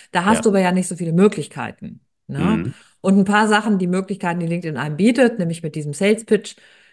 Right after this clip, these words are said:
Speaker 1: die sind da manchmal so schlecht gebaut, dass ich dann sag, Kunden immer sag, so, "Ja, überlegen Sie sich, ob Sie das wirklich machen", so, ne?
Speaker 2: Mhm.
Speaker 1: Ähm, aber tatsächlich das Profil ist, ähm,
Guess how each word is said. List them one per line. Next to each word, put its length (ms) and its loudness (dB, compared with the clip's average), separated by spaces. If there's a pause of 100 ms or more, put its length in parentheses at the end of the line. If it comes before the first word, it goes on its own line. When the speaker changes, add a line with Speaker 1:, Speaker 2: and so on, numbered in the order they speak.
(120)
Speaker 1:
die 80 -4
sind 120 -4
da 80 -2
manchmal 300 -4
so 120 -6
schlecht 300 -8
gebaut, 400 -4
dass 160 -8
ich 80 -10
dann 160 -10
sag, 320 -10
Kunden 220 -2
immer 180 -4
sag, 220 -6
so, 100 -8
"Ja, 320 -2
überlegen 420 0
Sie 100 -2
sich, 200 -4
ob 80 -6
Sie 80 -8
das 220 -4
wirklich 300 -8
machen", 320 -8
so, 200 -10
ne? 260 0 (340)
Speaker 2:
Mhm. 260 -6
Speaker 1:
Ähm, 680 4 (240)
aber 300 2
tatsächlich 500 2
das 240 -4
Profil 960 4 (680)
ist, 760 2
ähm, 760 0